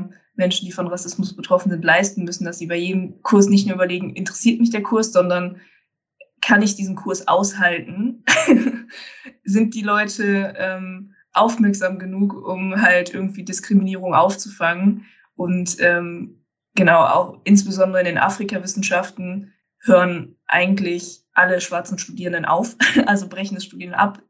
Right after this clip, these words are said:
oder pausieren, weil es zum Beispiel ein halbes Jahr keine Kurse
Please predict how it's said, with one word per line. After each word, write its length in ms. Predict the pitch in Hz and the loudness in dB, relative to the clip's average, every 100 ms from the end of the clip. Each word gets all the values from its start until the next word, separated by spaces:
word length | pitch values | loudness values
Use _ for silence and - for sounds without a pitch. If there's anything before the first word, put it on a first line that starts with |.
| _ _ | _ _
oder 300 | 185 180 175 | 4 4 2
pausieren, 640 | - 185 180 196 208 190 | 0 -2 2 0 0 -2
weil 320 | 175 175 170 | -2 -2 -6
es 400 | - 170 - - _ | -10 -10 -12 -18 _
zum 140 | - | -2
Beispiel 340 | 175 180 - 180 | 0 0 -2 -2
ein 80 | 196 | 0
halbes 300 | 175 175 175 | 0 -2 -4
Jahr 120 | 175 | -4
keine 300 | - 180 180 | -2 -4 -4
Kurse 640 | - 202 196 180 180 185 | -2 0 0 -2 -6 -8